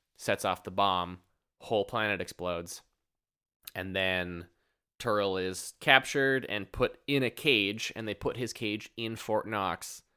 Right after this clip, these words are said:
where he's just surrounded by all the gold. Um, and then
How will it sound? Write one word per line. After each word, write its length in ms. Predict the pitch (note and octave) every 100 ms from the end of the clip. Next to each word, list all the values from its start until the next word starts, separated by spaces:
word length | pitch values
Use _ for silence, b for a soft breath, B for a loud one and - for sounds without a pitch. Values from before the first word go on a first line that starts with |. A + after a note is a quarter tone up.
| _ _ _ _ _ -
where 160 | G#2
he's 180 | G2 G#2
just 200 | - -
surrounded 600 | - G2 F#2+ G#2+ A2+ A2
by 200 | G#2+ G2+
all 180 | G2+ G2+
the 100 | G#2+
gold. 580 | A2 G2+ F#2 F2+ F2 - _ _ _ _ _ _ _ _ _ _ _ _ _ _ _ _ _
Um, 600 | A2 E2+ E2 E2 E2+ E2 - _ _ _ _ _ _ - _ _
and 180 | G2+ G2
then 600 | G2 F#2+ F2+ F2+ F#2 F2